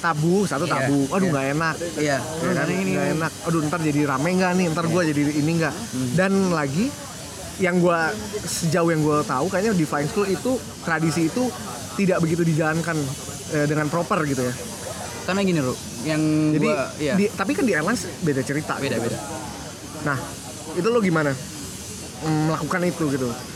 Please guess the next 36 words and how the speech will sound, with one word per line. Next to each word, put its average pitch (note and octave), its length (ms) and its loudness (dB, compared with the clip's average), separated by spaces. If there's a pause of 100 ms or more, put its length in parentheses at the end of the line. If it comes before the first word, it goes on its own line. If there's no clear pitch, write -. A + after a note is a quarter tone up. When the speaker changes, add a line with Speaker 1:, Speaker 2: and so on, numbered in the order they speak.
(280)
Speaker 1:
Menghilangkan D3+ 520 2
rasa C#3 400 -2
nggak C3 180 -2 (140)
enak. E3 240 2 (320)
Speaker 2:
Oke. C#3 240 -4 (240)
Speaker 1:
Dan D3 160 2 (400)
lo F3 160 4 (160)
harus D#3+ 320 0
open E3+ 320 -2
lah C#3+ 160 2
jadinya. C3+ 320 0
Oh, D3+ 80 0
misalnya D3+ 300 0
gua F3 120 2 (720)
"Aduh, E3 180 2
gua D#3+ 240 4
landing D3 320 2
tadi D#3 240 2 (520)
lebih C#3 320 0
dari C3+ 280 0
limitasi C3 400 0
crosswind," C#3 440 0
umpamanya. B2+ 320 0
Speaker 2:
Iya, - 40 -
iya. F3+ 320 -6
Speaker 1:
That's F3 240 -4
the D#3+ 120 0
thing G3+ 200 2
that C#3 140 2 (220)
Speaker 2:
Iya. B2+ 160 -2
Speaker 1:
you E3+ 120 4
need F#3 120 2
to D#3+ 80 2
report, C#3+ 320 -2
kan? B2+ 120 -4
Speaker 2:
Iya. C3 120 -2